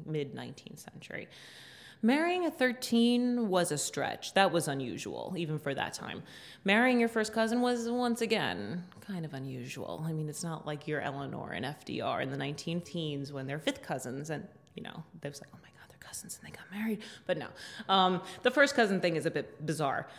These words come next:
He was in love with her, no doubt. There are letters to Missus Clem, his wife's mother, from Poe, begging her to not let Virginia marry somebody else.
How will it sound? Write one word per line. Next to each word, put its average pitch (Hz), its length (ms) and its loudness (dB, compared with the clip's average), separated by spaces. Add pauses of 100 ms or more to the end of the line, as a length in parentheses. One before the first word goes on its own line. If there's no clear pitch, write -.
(360)
He 180 260 -2
was 160 340 2
in 175 240 2
love 165 220 4
with 175 200 2
her, 175 140 2
no 147 260 0
doubt. 131 680 -2 (400)
There 147 140 0
are 147 160 2
letters 147 600 0
to 156 440 0
Missus 160 440 -2
Clem, 139 440 -8
his 180 160 -6
wife's 143 300 -4
mother, 175 440 0 (240)
from 151 300 0
Poe, - 420 -6 (520)
begging 160 920 6 (140)
her - 420 -2 (440)
to - 120 -2
not 151 260 2
let 147 180 2
Virginia 151 380 0
marry 127 340 -2
somebody - 440 -6
else. - 420 -6